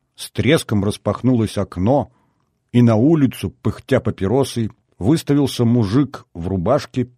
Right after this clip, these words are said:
при галстуке, но с закатанными рукавами. За его спиной мерцали ряды экранов.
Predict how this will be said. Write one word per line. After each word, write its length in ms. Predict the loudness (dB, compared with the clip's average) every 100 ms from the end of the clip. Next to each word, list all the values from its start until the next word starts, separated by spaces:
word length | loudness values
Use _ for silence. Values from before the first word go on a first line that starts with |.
| _
при 160 | -2 -2
галстуке, 640 | 0 0 0 -4 -4 -6 -8 _ _
но 180 | -4 -2
с 60 | 0
закатанными 540 | -2 -2 0 0 2
рукавами. 640 | 0 0 0 0 -2 -8 -18 _ _ _ _ _ _ _
За 160 | -4 2
его 180 | 2 2
спиной 360 | 0 2 2 2
мерцали 460 | 0 0 0 2
ряды 320 | 2 2 2
экранов. 720 | 0 -2 0 0 -2 -10 -20